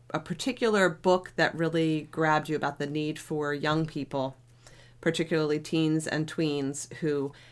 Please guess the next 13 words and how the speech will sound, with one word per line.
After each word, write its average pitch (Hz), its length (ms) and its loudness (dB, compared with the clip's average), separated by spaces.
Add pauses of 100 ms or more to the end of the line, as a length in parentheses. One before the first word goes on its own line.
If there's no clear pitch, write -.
(100)
have 202 400 4
been 139 260 2
raised 101 520 -2
in 156 120 -2
Christian 151 340 -4
homes 147 340 0
and - 80 -4
have 151 100 -4
been 139 140 -4
raised 135 260 -2
in 139 80 -2
the 120 80 -4
church - 600 2